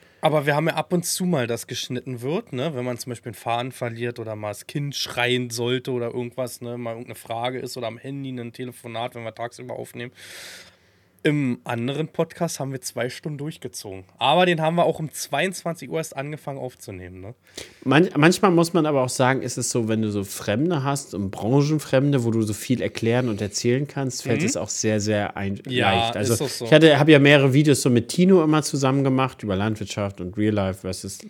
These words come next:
Speaker 2: L S.
Speaker 1: Mhm.
Speaker 2: Die sind uns sehr, sehr leicht gefallen, muss man sagen. Also das, das ging schon problemlos. Und dann hab ich dir noch ein, ein Thema mitgebracht, das liegt mir ein bisschen am Herz.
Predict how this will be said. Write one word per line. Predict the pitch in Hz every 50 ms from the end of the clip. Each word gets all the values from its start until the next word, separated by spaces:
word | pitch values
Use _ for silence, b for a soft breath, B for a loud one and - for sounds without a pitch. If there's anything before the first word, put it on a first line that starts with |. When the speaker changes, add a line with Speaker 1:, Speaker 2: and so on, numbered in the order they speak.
| - 110 104 -
Speaker 2:
L | - 98 92 92
S. | 104 - - B B B B B B B -
Speaker 1:
Mhm. | 143 135 139 175 226
Speaker 2:
Die | 127 120
sind | 107 120 143 147 143
uns | 135 123 107
sehr, | - 127 120 120 117
sehr | 107 113 110 107
leicht | 104 101 98 95 - - -
gefallen, | 92 - - 92 90 87
muss | 92 87 -
man | 101 87 85
sagen. | 85 85 76 78 87 92 -
Also | - 98 95 - 95 - - - - b b b b b b b b b b b b b b _ _ _ _ -
das, | - 104 - - _ _ -
das | - 104 - -
ging | 123 123
schon | 123 - 120 104
problemlos. | - - 107 92 101 98 95 92 87 87 - B B B B B B -
Und | 107
dann | 127 139 151
hab | 170 165
ich | 165 165
dir | - 170
noch | 156 151 139
ein, | 156 143 139 - 131
ein | 127
Thema | 123 - 143 143 143 135
mitgebracht, | 127 135 131 - 143 120 127 127 123 - -
das | 123 117 - - -
liegt | 139 139 139 -
mir | - 131
ein | 120 120
bisschen | 131 123 - - 127
am | 120 110 113 113
Herz. | 117 123 120 123 - - -